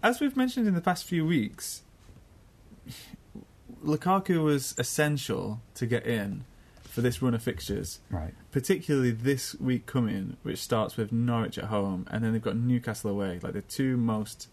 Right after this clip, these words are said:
Speaker 1: obliging defences you can possibly play against. Then they've got Burnley, and even after that, it doesn't get too, too bad. It's, like, teams like Leicester and United who might pose a bit of a threat, but still concede a bunch of goals.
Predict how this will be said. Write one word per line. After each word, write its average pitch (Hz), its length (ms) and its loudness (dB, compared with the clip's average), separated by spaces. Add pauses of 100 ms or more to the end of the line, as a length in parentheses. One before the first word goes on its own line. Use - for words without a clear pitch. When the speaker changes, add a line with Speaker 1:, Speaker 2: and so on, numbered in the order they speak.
(220)
Speaker 1:
obliging - 480 0
defences 101 380 -4
you 95 80 -6
can 104 140 -10
possibly 107 280 -8
play 98 220 -2
against. 98 340 -6 (300)
Then 143 140 2
they've 160 100 2
got 123 180 0
Burnley, 117 600 4 (160)
and 135 120 2
even 160 180 2
after 117 200 -2
that, 104 220 2
it - 60 -4
doesn't 110 180 -2
get - 220 -2
too, 95 500 -4
too 95 160 -2
bad. 92 260 -4
It's, - 160 -12
like, - 300 -6 (240)
teams 110 260 0
like 101 140 -2
Leicester 104 280 -4
and 101 100 0
United 98 440 -4
who 101 160 -2
might 101 320 -6
pose 95 220 -6
a 92 40 -10
bit 101 180 -4
of - 40 -12
a 101 40 -10
threat, - 280 -8
but - 120 -8
still 107 180 -2
concede 98 360 -6
a 80 40 -12
bunch 95 220 -8
of - 40 -20
goals. 95 300 -4